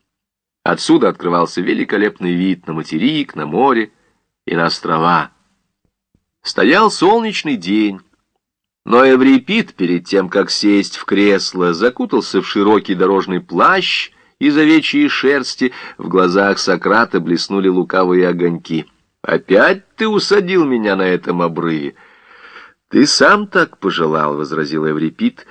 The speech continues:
определяя, с какой стороны дует ветер. «Но ведь ты больше всего любишь сидеть в своей норе, как суслик», поддразнил друга Сократ. «Здесь тебе явно не по себе». Эврипид повернулся спиной к ветру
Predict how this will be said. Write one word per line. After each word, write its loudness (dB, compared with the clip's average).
определяя, 0
с -4
какой -2
стороны -2
дует -4
ветер. -4
«Но 2
ведь 2
ты 4
больше 0
всего 0
любишь -2
сидеть -2
в -8
своей 0
норе, 2
как -2
суслик», -6
поддразнил 2
друга 0
Сократ. -2
«Здесь 0
тебе 2
явно -2
не -4
по -2
себе». 0
Эврипид 2
повернулся 0
спиной 0
к -14
ветру -2